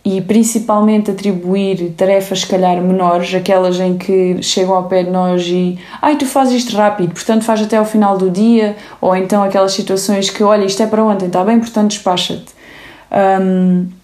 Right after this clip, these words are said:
atribuir estas tarefas no meio de outras atividades maiores vai criar uma sensação muito grande de incapacidade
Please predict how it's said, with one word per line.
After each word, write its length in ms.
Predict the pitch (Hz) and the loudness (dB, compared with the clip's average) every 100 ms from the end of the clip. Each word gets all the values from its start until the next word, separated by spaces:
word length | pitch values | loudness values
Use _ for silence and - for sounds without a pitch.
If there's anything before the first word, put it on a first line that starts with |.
| _ _ _ _ _ _ - - | _ _ _ _ _ _ -20 -8
atribuir 400 | 302 277 226 254 | -2 2 4 4
estas 280 | 262 254 233 | 2 0 -2
tarefas 480 | 233 202 185 185 185 | 0 0 0 0 2
no 120 | 208 | 4
meio 220 | 226 247 | 4 4
de 80 | 226 | 2
outras 240 | 226 214 208 | 2 0 0
atividades 520 | 208 202 190 190 185 | 0 0 0 0 -2
maiores 640 | 185 180 175 180 - - - - - - - | -2 0 0 -2 -6 -16 -20 -20 -20 -20 -6
vai 220 | - 214 | 0 0
criar 340 | 220 220 202 202 | 2 2 4 2
uma 120 | 208 | 2
sensação 500 | 226 220 208 208 196 | 0 -2 -2 0 2
muito 300 | 220 233 214 | 4 4 2
grande 420 | 208 208 214 202 | 0 4 4 4
de 80 | 214 | 2
incapacidade 880 | 220 214 214 196 202 165 160 160 | 0 -2 -2 -2 0 0 0 -4